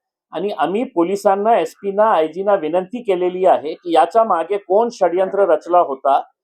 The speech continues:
की ज्या प्रकारे शहराचं वातावरण खराब करून आम्ही तिथे येऊ नये, याचा मुख्य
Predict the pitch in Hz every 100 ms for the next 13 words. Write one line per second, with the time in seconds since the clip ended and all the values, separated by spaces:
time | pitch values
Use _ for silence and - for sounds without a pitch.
0 | _ _ - 104 147 180 202 190 170 170
1 | 180 202 - - 170 185 202 175 147 143
2 | 175 190 214 214 180 170 170 - 156 139
3 | 175 - _ _ _ 175 214 285 254 240
4 | 233 180 190 202 190 120 117 - 170 180
5 | 226 202 180 - 233